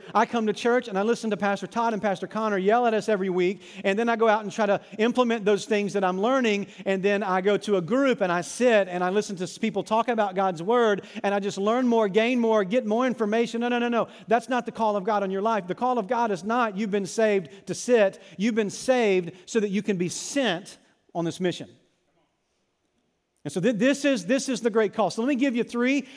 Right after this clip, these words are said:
statements here that help us understand not only what we're called to do, but how we're going to accomplish this mission that God has given us. So let me get you to write three things down. The first is this. Here's what we gotta understand if we're gonna fulfill this mission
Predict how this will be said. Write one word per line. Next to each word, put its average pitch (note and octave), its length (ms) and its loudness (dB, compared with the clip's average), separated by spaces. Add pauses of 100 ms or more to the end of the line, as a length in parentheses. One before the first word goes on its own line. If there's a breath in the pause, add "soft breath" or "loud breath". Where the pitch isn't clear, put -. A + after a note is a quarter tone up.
(100)
statements A#3+ 680 0
here G#3 200 2
that G3 160 0
help A#3+ 360 0
us A#3+ 160 2
understand G#3+ 580 -2 (240 loud breath)
not A#3+ 160 2
only C4 160 0
what A#3 320 2
we're A#3 140 2
called G#3+ 300 0
to G3+ 60 -2
do, G3+ 140 0
but G3 100 2
how G3 680 2 (240 loud breath)
we're G#3 160 2
going A3+ 320 0
to A3 140 2
accomplish G#3 500 0
this G3+ 220 -2
mission G3 420 -2
that F3 160 -4
God F3+ 220 2
has D3+ 100 -6
given F3 240 0
us. D#3+ 80 -4
So - 80 -6
let G3 100 0
me A3 80 0
get A3+ 160 -2
you A#3 40 -2
to G3 80 0
write F#3+ 200 2
three G#3 180 -2
things G3 260 -2
down. E3+ 240 -2 (240 loud breath)
The F#3+ 80 -2
first G#3+ 340 2
is D#3+ 140 -4
this. F#3 180 2
Here's A3+ 240 -2
what A#3+ 80 -2
we G#3 60 -4
gotta A3 160 4
understand G#3 460 -2
if F#3 100 -6
we're G#3 60 -4
gonna G3+ 120 -2
fulfill G3 320 -2
this F3+ 160 -4
mission G3 400 -4